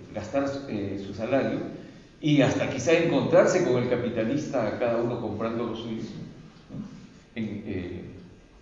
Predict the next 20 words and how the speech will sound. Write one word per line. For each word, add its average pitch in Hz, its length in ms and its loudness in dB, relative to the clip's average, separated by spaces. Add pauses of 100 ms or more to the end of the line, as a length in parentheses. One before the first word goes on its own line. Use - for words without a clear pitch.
(140)
en 104 140 -4
el 101 120 -6
Corte 127 240 -2
Inglés, 170 480 -2 (760)
eh, 107 320 2 (1700)
qué 160 100 2
sé 160 180 6
yo, 156 100 8 (1900)
para 139 240 8
el 131 180 2
día 185 100 6
siguiente, 156 760 0 (640)
es 165 140 6
decir, - 540 4 (840)
eh, 170 240 8
¿qué, 175 200 10
qué 190 100 6
significa 190 540 4
eso? - 320 4 (840)
Que 147 520 4